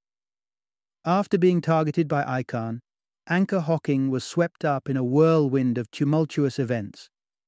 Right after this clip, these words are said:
Firstly, in nineteen eighty-three, a factory executive spearheaded a partial company buyout and shifted the container division to Tampa, Florida. This move placed many executives in a dilemma,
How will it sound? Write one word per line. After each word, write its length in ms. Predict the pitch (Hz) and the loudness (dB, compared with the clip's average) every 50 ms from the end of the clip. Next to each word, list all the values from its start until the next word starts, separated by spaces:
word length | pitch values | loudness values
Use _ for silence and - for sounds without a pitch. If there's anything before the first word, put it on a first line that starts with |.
| _ _ _ | _ _ _
Firstly, 540 | - - 170 175 156 - - 147 135 143 156 _ _ _ _ _ - | -2 0 2 2 0 -2 -2 -2 -2 -2 -4 _ _ _ _ _ -2
in 180 | 147 139 139 | 0 2 2
nineteen 480 | 143 147 156 160 151 - 160 156 151 147 | 2 4 2 2 2 2 2 2 4 4
eighty-three, 640 | 143 147 139 135 127 - - 143 135 123 120 117 - _ _ _ _ _ _ - | 2 2 0 0 -2 -2 -2 0 0 0 -2 -4 -8 _ _ _ _ _ _ -8
a 80 | 139 | -6
factory 440 | 135 - 180 175 180 - - 180 170 | -4 0 0 -2 -2 -2 0 0 2
executive 680 | 160 147 127 139 160 147 - - 131 - 131 123 120 | 2 0 0 0 0 0 0 -4 -4 -2 -2 -4 -4
spearheaded 760 | 120 - - - - 165 165 160 147 123 139 139 127 135 127 131 | -6 -10 -6 0 2 4 4 4 2 2 0 0 0 -2 -2 -2
a 60 | 120 | -4
partial 440 | - - 156 156 156 - - 147 127 | -4 -2 -2 -2 -2 -2 -2 -4 -2
company 400 | - 147 147 143 - 147 147 139 | -2 -2 -2 -2 0 0 0 0
buyout 460 | 117 139 135 131 120 110 107 117 127 - _ _ _ _ _ _ - | 0 0 0 0 0 -2 -4 -6 -8 -10 _ _ _ _ _ _ -8
and 140 | 131 131 131 | -6 -6 -6
shifted 420 | - - 185 170 - - 175 160 | -2 0 0 0 0 0 -2 -2
the 80 | - 156 | -2 -2
container 460 | - 160 151 - 156 156 151 151 143 | -2 -2 -2 0 0 0 2 2 0
division 540 | 131 135 123 135 135 117 117 131 127 127 - | 0 -2 0 0 -2 -2 -2 -2 -4 -4 -4
to 120 | - - 123 | -6 -8 -8
Tampa, 420 | - - 143 131 127 123 - 127 | -4 -4 -4 -4 -4 -4 -6 -8
Florida. 560 | - - 135 120 113 113 107 107 104 95 98 - _ _ _ _ _ _ _ _ _ _ _ _ _ _ _ | -8 -6 -6 -6 -4 -6 -6 -8 -10 -12 -14 -16 _ _ _ _ _ _ _ _ _ _ _ _ _ _ _
This 220 | - 175 202 - - | 0 0 0 0 0
move 320 | 156 147 139 139 143 139 - - | 0 2 2 2 0 -2 -4 -8
placed 400 | - 147 139 135 127 - - - | -6 -2 -2 -2 -2 -4 -6 -4
many 360 | 135 135 147 160 170 175 170 | -2 0 2 2 2 2 0
executives 680 | 160 147 123 120 131 123 - - 127 - 127 117 110 123 | 0 -2 -2 -4 -4 -4 -4 -6 -6 -6 -6 -6 -4 -2
in 120 | 127 123 | -2 -2
a 80 | 131 123 | -2 -2
dilemma, 500 | 117 127 123 123 120 117 107 101 95 | -2 -2 0 0 0 -2 -4 -6 -8